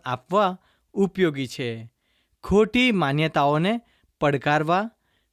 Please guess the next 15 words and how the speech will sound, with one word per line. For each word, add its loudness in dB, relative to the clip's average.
ભૂલોને 2
સુધારવા -2
અને 2
સાચું 0
જીવન -2
જીવવા -2
તેઓ 4
સૂચનાઓ 0
આપે -4
છે. -10
આમ, 0
ઈશ્વરની 2
સેવા 0
કરનાર -4
વ્યક્તિ -4